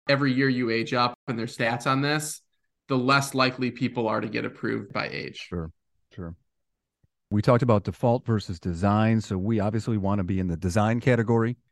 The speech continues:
Speaker 1: Yes.
Speaker 2: We know our ages. We know that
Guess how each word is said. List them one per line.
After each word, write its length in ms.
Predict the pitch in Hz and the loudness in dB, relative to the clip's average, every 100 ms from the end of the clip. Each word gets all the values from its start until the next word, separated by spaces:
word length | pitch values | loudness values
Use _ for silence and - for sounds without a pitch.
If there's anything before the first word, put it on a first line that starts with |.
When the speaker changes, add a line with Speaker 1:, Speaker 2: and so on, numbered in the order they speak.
| _ - | _ -10
Speaker 1:
Yes. 340 | - - - | -10 -10 -6
Speaker 2:
We 100 | 110 | 0
know 220 | 110 120 | 4 6
our 160 | 113 110 | 4 2
ages. 840 | 120 123 131 123 127 127 117 - - _ | -4 -6 -4 -2 -2 -2 -6 -14 -20 _
We 160 | 110 101 | -8 -4
know 360 | 98 107 107 110 | 0 4 4 2
that 260 | 101 101 | 0 -4